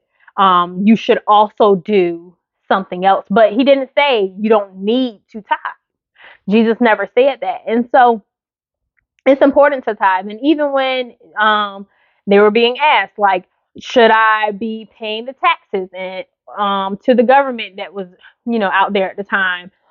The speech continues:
Um, and they were talking about tithing. And he's like, "Yeah, you know, you pay your tithe and you need to go ahead and pay whatever taxes you owe to, um, the government out there, um, that you're living in."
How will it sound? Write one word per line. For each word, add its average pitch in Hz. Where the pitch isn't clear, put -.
Um, 180
and 185
they 190
were 196
talking 196
about 196
tithing. 190
And 196
he's 196
like, 202
"Yeah, 320
you 226
know, 233
you 226
pay 262
your 240
tithe 277
and 262
you 233
need 226
to 196
go 202
ahead 214
and 202
pay 214
whatever 202
taxes 214
you 202
owe 190
to, 196
um, 190
the 185
government 196
out 180
there, 190
um, 185
that 190
you're 214
living 247
in." 175